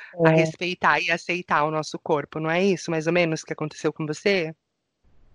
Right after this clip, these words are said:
Speaker 2: Totalmente isso. E eu converso também com a minha psicóloga sobre isso, e é porque, assim, muitas meninas que fazem a cirurgia,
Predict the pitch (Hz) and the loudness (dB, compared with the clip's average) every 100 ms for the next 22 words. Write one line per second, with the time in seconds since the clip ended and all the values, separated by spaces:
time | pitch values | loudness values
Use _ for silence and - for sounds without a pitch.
0 | _ - - _ _ - 151 151 170 170 | _ -20 -20 _ _ 4 6 8 6 4
1 | 160 160 151 - 175 147 139 139 - - | 4 2 -2 -2 2 4 4 0 -10 -12
2 | - 170 160 165 175 175 - 190 170 156 | -2 6 10 12 10 8 6 8 10 10
3 | 151 156 - 160 151 147 156 147 147 - | 8 0 -2 0 0 0 0 0 0 -8
4 | - - 147 151 147 - 143 135 139 160 | 2 8 10 10 4 -2 -4 -2 2 2
5 | 202 - 131 - _ _ _ _ _ _ | 2 0 -8 -8 _ _ _ _ _ _
6 | 170 170 175 175 175 170 175 - 165 196 | 6 6 8 6 6 4 2 0 2 2
7 | 190 165 147 143 - _ _ 170 185 226 | 2 2 2 0 -6 _ _ 6 8 10
8 | 233 240 226 185 175 165 165 - - - | 8 6 2 4 6 6 4 2 -10 8
9 | 156 147 151 147 147 147 139 143 156 196 | 10 10 6 0 0 4 4 2 2 4
10 | 220 160 139 | 6 8 8